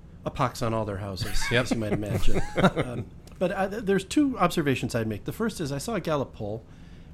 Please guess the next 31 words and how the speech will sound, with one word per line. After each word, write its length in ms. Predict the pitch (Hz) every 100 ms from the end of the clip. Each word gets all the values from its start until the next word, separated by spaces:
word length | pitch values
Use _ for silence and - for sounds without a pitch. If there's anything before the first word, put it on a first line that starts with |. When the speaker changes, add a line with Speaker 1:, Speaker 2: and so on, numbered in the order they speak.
| -
Speaker 1:
that 180 | 143 139
indicates, 680 | 180 170 147 131 127 - -
uh, 260 | 156 117 123
when 360 | 139 127 120
people 300 | 113 185 151
are 160 | 135 127
asked, 260 | 123 117
"Do 80 | -
you 60 | 139
identify 720 | 123 131 127 - 123 120 117 - - - - -
as 160 | 120
a 40 | 120
Republican 540 | 117 - 135 131 127
or 80 | 113
a 60 | 101
Democrat?" 580 | 120 113 110 110 104 - - - - - - -
uh, 140 | 120 -
twenty-seven 500 | 202 190 185 156 135
percent 400 | 127 - 123 117
of 60 | 117
Americans 720 | 113 113 - 107 101 - - - - -
are 80 | 117
prepared 320 | - - 117
to 80 | 110
say 200 | - 120
they 180 | 110 110
are, 280 | 104 104 - - -
uh, 300 | 110 107 113
of 140 | 127 107
a 60 |
party. 400 | 92 117 98 92